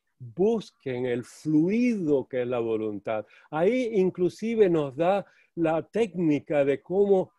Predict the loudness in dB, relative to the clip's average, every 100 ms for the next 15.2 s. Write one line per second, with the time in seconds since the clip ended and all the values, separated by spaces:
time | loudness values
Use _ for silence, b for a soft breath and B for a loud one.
0 | _ 0 2 4 4 2 -2 0 2 2
1 | 0 -2 -4 -6 -6 -8 -4 -2 -2 -4
2 | -4 -4 -2 -2 -6 b 0 0 2 0
3 | 2 2 2 2 2 0 -4 _ -8 -8
4 | -10 -10 -8 -4 -4 -4 -4 -4 -6 -8
5 | -14 -18 _ _ -10 -6 -4 0 0 2
6 | 0 0 -2 -4 -4 0 0 0 -2 -6
7 | -6 -4 -6 -4 -6 -6 -2 0 0 -2
8 | -10 -8 -8 -8 _ _ _ 0 0 0
9 | 0 2 2 -2 -6 0 0 0 -4 -6
10 | -6 -4 -2 -2 -2 -4 -6 -8 _ _
11 | -4 -4 0 0 0 -2 -6 -2 0 0
12 | 0 -2 -4 -6 -4 -2 -2 -4 _ -4
13 | -4 0 0 0 0 0 -2 0 0 -2
14 | -2 -2 -2 -4 -6 -6 -6 -10 -12 -18
15 | -16 -16